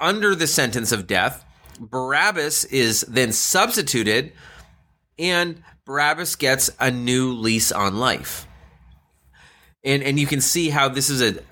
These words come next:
so much a type, uh, and a picture and a metaphor of, of everything we're about to see Jesus, happen to Jesus in the next little while. So we now take a look at,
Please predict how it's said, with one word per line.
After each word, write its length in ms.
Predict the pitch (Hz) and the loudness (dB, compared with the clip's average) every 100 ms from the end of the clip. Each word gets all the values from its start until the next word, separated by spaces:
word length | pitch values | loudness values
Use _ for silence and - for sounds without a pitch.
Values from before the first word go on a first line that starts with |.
| - | -6
so 180 | - 143 | -2 0
much 300 | 139 143 113 | 0 0 -2
a 40 | |
type, 440 | - - 165 117 - | -4 0 0 0 -2
uh, 360 | 110 110 110 117 | 2 2 2 0
and 160 | 117 | 0
a 80 | 110 | 0
picture 540 | - 185 - 127 98 | 0 -4 0 0 2
and 180 | 87 101 | 2 0
a 40 | 101 | -2
metaphor 800 | 107 151 175 165 - 107 101 104 | 0 0 2 0 -2 -2 0 0
of, 320 | 117 113 104 - - | 2 0 -2 -12 -4
of 120 | 131 | 0
everything 420 | 151 160 170 165 143 | 2 2 0 -2 -2
we're 140 | 139 | 0
about 180 | 131 135 | 0 0
to 60 | |
see 180 | 120 127 | 0 0
Jesus, 540 | 113 180 202 147 117 - - - _ | 0 0 2 2 0 -2 -12 -18 _
happen 240 | 143 139 | 0 2
to 80 | 135 | 0
Jesus 420 | 131 220 170 131 | 0 0 2 0
in 200 | 123 127 | 0 0
the 80 | 131 | 0
next 300 | 120 113 - | 0 0 0
little 220 | 117 107 | -2 -2
while. 340 | 120 147 95 - - - - - - - _ - - - - - - - - - - - - - - _ - - - - - _ | 0 -2 -2 -10 -20 -20 -20 -20 -20 -20 _ -20 -20 -20 -20 -14 -14 -14 -20 -20 -20 -20 -20 -20 -20 _ -20 -20 -20 -20 -20 _
So 400 | - 214 202 - _ - | -2 0 0 -2 _ -4
we 180 | 165 | -2
now 240 | 180 202 247 | 0 2 2
take 240 | 240 247 | 0 -2
a 60 | 214 | 0
look 440 | 165 160 160 143 | 2 2 2 -2
at, 380 | 139 139 139 | 2 2 2